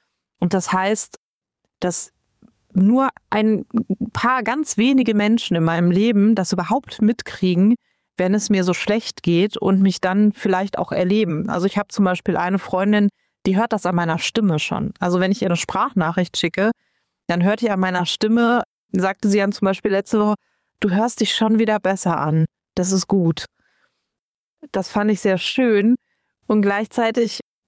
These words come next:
hatte ich mich ja letzte Woche dazu entschieden, ausnahmsweise mal etwas dazu zu posten.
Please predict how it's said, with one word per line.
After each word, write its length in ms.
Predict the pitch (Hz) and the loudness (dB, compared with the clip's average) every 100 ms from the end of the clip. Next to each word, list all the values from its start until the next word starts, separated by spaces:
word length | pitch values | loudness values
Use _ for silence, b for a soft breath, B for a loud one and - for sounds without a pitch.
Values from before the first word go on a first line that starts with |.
| _ | _
hatte 300 | - 202 202 - | -4 -2 -2 0
ich 240 | 269 - | 0 2
mich 240 | 226 220 233 | 2 2 2
ja 120 | 202 | 0
letzte 380 | 190 - - 196 | 0 -2 -2 0
Woche 220 | 208 226 | 0 0
dazu 300 | 196 - 165 | -2 -2 -2
entschieden, 540 | 180 - 208 208 226 - - | 0 0 0 2 2 0 -4
ausnahmsweise 840 | 202 277 - 285 - 214 208 208 190 | -2 -2 0 -2 0 -2 0 2 2
mal 380 | 165 170 196 240 _ - | 2 0 -2 -4 _ -6
etwas 460 | 196 208 196 - - | -4 -2 -4 -6 -8
dazu 320 | - 175 - 190 | -4 -4 -4 -4
zu 180 | - | -4
posten. 580 | - 208 185 - - - | -4 -2 0 -2 -2 -4